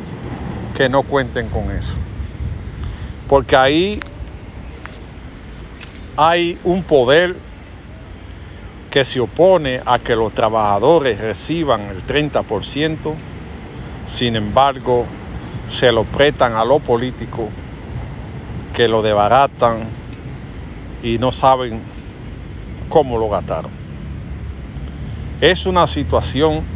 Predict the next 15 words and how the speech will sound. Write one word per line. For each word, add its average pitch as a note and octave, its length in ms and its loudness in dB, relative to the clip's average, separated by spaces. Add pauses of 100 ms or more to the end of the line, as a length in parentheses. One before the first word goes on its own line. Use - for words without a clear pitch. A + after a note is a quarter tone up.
(120)
complicada A#2+ 880 2 (640)
que A2+ 160 4
vive C3+ 460 4 (420)
el A2+ 180 4
trabajador G#2+ 640 4
dominicano. G#2 640 2 (1080)
En A2+ 200 2
Chile E3 440 4 (720)
y A2+ 40 4
en A2+ 120 4
otros C#3 320 4
países, C3+ 500 4 (880)
los B2+ 140 6
trabajadores A#2+ 920 4
recibieron A#2 920 0